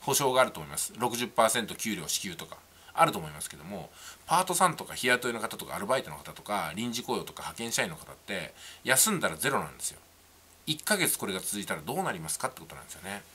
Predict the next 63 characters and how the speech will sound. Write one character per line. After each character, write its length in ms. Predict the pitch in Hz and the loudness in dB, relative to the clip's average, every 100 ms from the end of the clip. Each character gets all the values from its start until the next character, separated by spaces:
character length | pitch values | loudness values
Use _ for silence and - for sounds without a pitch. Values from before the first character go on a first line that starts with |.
| - - - - - - - - - | -20 -20 -20 -20 -20 -20 -20 -14 -4
お 60 | |
金 160 | 113 139 | 0 0
な 100 | 104 | 0
く 80 | 185 | 2
な 80 | |
っ 40 | 214 | 2
ち 80 | 123 | 2
ゃ 20 | |
い 40 | |
ま 80 | 82 | 0
す 60 | - | -6
よ 100 | 95 | -2
ね。 220 | 110 - - - - - - - | -2 -4 -12 -20 -20 -20 -20 -8
で、 280 | - 143 - - - | 2 2 2 -10 0
中 180 | - 240 | 2 4
国 120 | 180 - | 2 0
っ 40 | |
て 160 | - - | -8 -4
の 100 | 98 | 2
は、 280 | 120 73 - - - | 4 2 -4 -14 -12
あ 80 | |
の、 180 | 87 160 | -10 -6
ア 120 | - 151 | 0 2
メ 80 | |
リ 80 | 202 | 4
カ 120 | 190 | 4
に 320 | 180 175 95 - - - - | 2 2 -2 -8 -20 -10 -2
劣 160 | - | 6
ら 120 | 190 | 6
ず 120 | 185 - | 6 0
と 100 | 107 | -4
も 200 | 87 - - | -6 -10 -2
ク 80 | 156 | 2
レ 100 | 175 | 2
ジ 120 | 156 | 0
ッ 40 | - | 0
ト 160 | 165 147 | 2 4
社 140 | - 156 | 4 4
会 160 | 104 | 2
な 60 | 64 | 0
ん 40 | - | -10
で 40 | |
す 100 | - | -12
よ。 80 | - - - - - - - - | -12 -20 -20 -20 -20 -20 -20 0
多 160 | 175 185 | 4 6
く 80 | 160 | 4
の 80 | |
方 180 | - 107 | 0 6
は 340 | 127 104 67 - - | 8 8 4 -4 0
中 160 | 151 | 2
国 140 | 123 101 | 2 0
の 120 | 85 | -2
経 160 | 107 | -2
済 120 | 101 98 | 2 2
発 200 | 110 - | 2 -2
展 160 | 87 | -8
を 40 | 80 | -6
も 120 | - | -4
と 100 | 107 | -4
に 80 | - | -4
で 60 | |
す 100 | - | -6
ね、 160 | 107 | -6